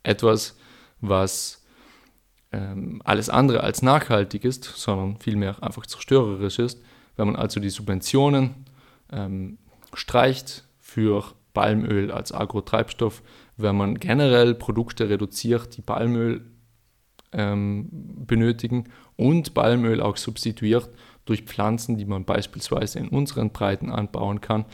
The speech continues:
wie Raps und Rapsöl einfach nutzt statt Palmöl, dann kann man einfach, äh, die Menge an Palmöl, die man braucht,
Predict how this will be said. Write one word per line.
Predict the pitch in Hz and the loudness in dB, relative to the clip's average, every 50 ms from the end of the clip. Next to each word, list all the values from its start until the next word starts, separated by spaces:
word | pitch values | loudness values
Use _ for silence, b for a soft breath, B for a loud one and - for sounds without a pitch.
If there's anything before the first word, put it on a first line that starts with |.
| B B B B B B _ | B B B B B B _
wie | - 104 98 95 | -4 -2 -2 2
Raps | 90 98 113 123 - - - - - - - - | 4 6 6 6 4 0 -4 -8 -10 -14 -12 -8
und | - 107 95 98 | -6 -6 -2 2
Rapsöl | 104 110 110 - - - - 117 113 113 113 - | 2 2 2 0 -2 -2 0 2 2 2 0 -2
einfach | 113 107 - 107 - - | -4 -4 -4 -6 -4 -2
nutzt | 117 113 113 - - - - | -4 -4 -4 -6 -12 -16 -16
statt | - - - - - - | -12 -8 -8 -8 -6 -6
Palmöl, | - 151 143 143 147 143 - 127 123 123 120 120 B B B B B B B B B B B B _ _ _ _ _ _ _ - _ _ _ - - - - | 0 2 4 4 4 2 2 2 2 2 0 -2 B B B B B B B B B B B B _ _ _ _ _ _ _ -20 _ _ _ -14 -12 -10 0
dann | 104 113 104 104 113 | 2 4 4 4 4
kann | 110 117 104 101 | 4 4 4 4
man | 101 107 - | 4 2 0
einfach, | - - 104 98 92 - 107 101 95 - - - b b b b b b b b _ | -2 -2 -2 -2 -2 -2 -2 -2 -2 -4 -10 -20 b b b b b b b b _
äh, | - 107 101 98 95 | -8 -6 -4 -4 -4
die | 98 104 | -2 0
Menge | 104 110 110 113 135 143 135 120 - | 2 4 6 6 8 8 6 6 4
an | - 107 101 | 2 -2 0
Palmöl, | - - 104 104 110 117 - - 113 104 101 101 | 2 4 4 4 4 2 0 0 0 0 0 -2
die | - - 120 107 | -4 -4 -2 -2
man | 101 95 92 - | -2 -2 -4 -6
braucht, | - - 104 110 117 127 123 - - - - | -2 2 4 6 6 4 4 0 -8 -18 -20